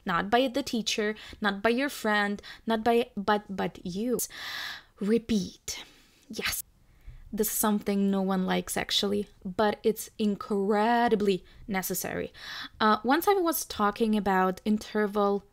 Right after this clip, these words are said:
repetition, uh, on one of my videos, or if I'm not mistaken, on my Patreon account, but still, repetition is the key. We have to do this fitness for brain. Once we don't do it,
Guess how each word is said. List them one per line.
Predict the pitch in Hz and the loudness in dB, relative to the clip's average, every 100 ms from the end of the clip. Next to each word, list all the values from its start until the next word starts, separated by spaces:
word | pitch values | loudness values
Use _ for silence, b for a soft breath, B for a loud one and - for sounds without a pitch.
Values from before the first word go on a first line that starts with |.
| - | 2
repetition, | 208 202 208 202 196 - 196 196 - B B B - | 2 2 -2 0 2 2 0 -2 -6 B B B 0
uh, | 196 190 - | 4 4 2
on | 190 185 185 180 185 | 0 0 0 -2 -2
one | 196 | -2
of | 190 | 0
my | 190 175 | 0 0
videos, | 247 262 208 190 190 - | 2 4 4 2 -2 -2
or | 208 202 | 0 0
if | - | 0
I'm | 254 | 0
not | 403 | 2
mistaken, | 254 - 196 202 196 | 0 0 -2 0 -2
on | 190 | -2
my | 190 | -2
Patreon | - 262 - 208 196 | 0 -2 2 0 0
account, | 196 208 214 220 - B B B B - | 0 0 0 -2 -6 B B B B 0
but | 226 247 | 2 2
still, | - 214 180 - - _ _ | 0 2 2 -2 -10 _ _
repetition | 220 226 254 277 247 240 - 226 240 - | -2 2 2 2 2 4 4 0 -4 0
is | 202 202 - - _ | 0 0 -4 -12 _
the | 190 185 180 | -2 0 0
key. | - 180 165 175 _ _ B B B B B - | -2 -4 -4 -8 _ _ B B B B B -8
We | 208 240 262 | -2 0 0
have | - 220 220 | 0 0 0
to | - | -2
do | 185 247 233 | -2 2 2
this | 180 180 - | 2 -2 -4
fitness | - 214 202 196 | -2 -2 0 -2
for | - 180 | 0 -2
brain. | 202 196 170 139 196 _ _ _ - | 0 0 0 -4 -10 _ _ _ -6
Once | 190 196 208 | -2 -2 0
we | 214 | -2
don't | 202 208 240 | 0 0 0
do | 254 277 | 0 -2
it, | 302 | -4